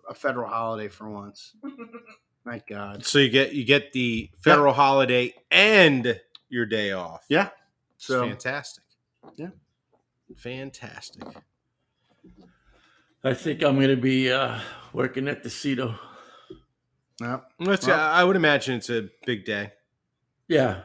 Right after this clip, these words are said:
Speaker 3: At the
Speaker 4: yeah.
Speaker 3: casino. You know, people are off, gamble away their money, maybe go get something to eat. Never know. I just can't believe it. We're, uh, we're halfway through the year, gang.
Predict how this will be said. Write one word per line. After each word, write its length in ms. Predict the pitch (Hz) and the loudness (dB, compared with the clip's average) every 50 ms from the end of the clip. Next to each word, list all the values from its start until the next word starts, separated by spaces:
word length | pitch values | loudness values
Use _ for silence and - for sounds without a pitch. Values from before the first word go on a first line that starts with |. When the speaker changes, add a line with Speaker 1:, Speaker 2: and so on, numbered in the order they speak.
| - - | -8 -6
Speaker 3:
At 140 | 127 117 117 | -6 -4 -4
the 80 | 107 | -4
Speaker 4:
yeah. 60 | 98 | -4
Speaker 3:
casino. 520 | 92 90 90 - 123 117 110 113 113 110 - _ | -4 -4 -6 -6 -6 -6 -6 -6 -8 -10 -12 _
You 120 | - 143 139 | -12 -8 -6
know, 120 | 135 123 | -4 -4
people 360 | 120 - - 139 131 - 135 | -4 -6 -6 -8 -8 -6 -4
are 180 | 123 120 117 117 | -2 0 0 0
off, 420 | 117 117 117 117 117 - - - - _ _ _ _ - - - _ _ _ _ _ _ _ _ _ _ _ _ _ _ _ _ _ _ _ _ _ _ _ _ _ _ 127 107 | 0 0 0 -2 -4 -6 -10 -18 -20 _ _ _ _ -20 -20 -20 _ _ _ _ _ _ _ _ _ _ _ _ _ _ _ _ _ _ _ _ _ _ _ _ _ _ -16 -6
gamble 380 | - 127 131 127 120 123 123 | -2 -2 -2 0 -2 -2 -4
away 240 | 123 117 123 123 123 | -2 -2 -2 -2 -2
their 140 | 113 120 113 | -2 -4 -4
money, 440 | 113 113 113 113 113 113 107 101 _ _ _ _ _ - | -4 -4 -4 -4 -4 -6 -8 -12 _ _ _ _ _ -12
maybe 240 | 131 120 113 113 107 | -10 -8 -8 -6 -6
go 120 | 113 120 | -6 -6
get 200 | 107 113 120 - | -6 -6 -8 -8
something 280 | - - 127 101 92 113 | -6 -8 -8 -8 -8 -10
to 60 | 117 | -12
eat. 380 | 113 117 120 120 120 123 - _ _ _ _ _ _ _ _ _ _ _ _ _ _ _ _ _ _ _ _ _ _ _ _ _ _ _ | -12 -10 -10 -8 -10 -10 -12 _ _ _ _ _ _ _ _ _ _ _ _ _ _ _ _ _ _ _ _ _ _ _ _ _ _ _
Never 220 | 131 135 135 143 147 | -10 -8 -8 -6 -6
know. 180 | 156 151 131 - _ _ _ _ _ _ _ _ _ _ _ _ _ _ _ _ _ _ _ _ _ _ _ _ _ _ _ _ _ _ _ _ _ _ _ _ _ _ - | -6 -6 -8 -10 _ _ _ _ _ _ _ _ _ _ _ _ _ _ _ _ _ _ _ _ _ _ _ _ _ _ _ _ _ _ _ _ _ _ _ _ _ _ -2
I 80 | 139 151 | 0 0
just 180 | 156 147 - | 0 0 0
can't 220 | - 151 143 139 143 | 0 0 0 0 0
believe 240 | 143 143 135 135 123 | -2 -2 0 0 -2
it. 120 | 123 123 | -4 -6
We're, 580 | 113 - 90 127 123 123 120 117 113 113 113 110 | -8 -10 -12 -8 -6 -4 -2 0 0 0 0 -2
uh, 280 | 107 107 104 101 98 - - _ _ _ _ _ _ _ - | -2 -4 -4 -6 -8 -10 -16 _ _ _ _ _ _ _ -16
we're 80 | 110 | -8
halfway 360 | 107 135 135 131 - - 135 127 | -4 -2 -2 -2 -4 -6 -8 -8
through 220 | - - 135 131 | -6 -8 -8 -6
the 60 | 123 117 | -6 -6
year, 240 | 120 131 123 110 | -4 -4 -4 -4
gang. 340 | 92 95 95 92 95 98 98 | -6 -8 -8 -8 -10 -12 -14